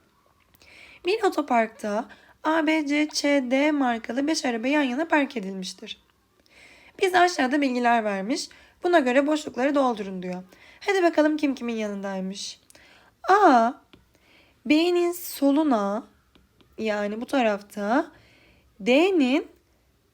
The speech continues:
sağına park etmiştir. Hmm, şöyle olacak o zaman.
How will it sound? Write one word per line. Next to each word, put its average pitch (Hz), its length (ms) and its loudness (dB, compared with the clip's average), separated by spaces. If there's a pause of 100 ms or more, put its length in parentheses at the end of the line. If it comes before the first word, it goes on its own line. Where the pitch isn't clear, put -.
(200)
sağına 294 640 0
park 214 360 -4
etmiştir. 196 960 -12 (380)
Hmm, 196 760 -6 (340)
şöyle 349 540 0
olacak 214 460 0
o 202 80 -4
zaman. 180 680 -6